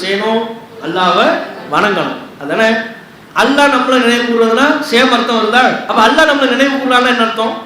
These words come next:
நன்மையை வணங்குறான். "நீ என்னை நினைவு கூறு, நான் உன்னை நினைவு கூறுவேன்னா, நான் உன் பேரை பத்தி சொல்றேன், என் அடியாரை பாருங்க, என் அடியார் என்னை எவ்வளவு வணங்குறான் பாருங்க" அப்படின்னு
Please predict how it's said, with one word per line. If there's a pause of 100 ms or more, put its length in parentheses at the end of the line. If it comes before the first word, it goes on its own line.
நன்மையை
வணங்குறான்.
"நீ
என்னை
நினைவு
கூறு,
நான்
உன்னை
நினைவு
கூறுவேன்னா, (220)
நான்
உன்
பேரை
பத்தி
சொல்றேன்,
என்
அடியாரை
பாருங்க, (880)
என்
அடியார்
என்னை
எவ்வளவு
வணங்குறான்
பாருங்க"
அப்படின்னு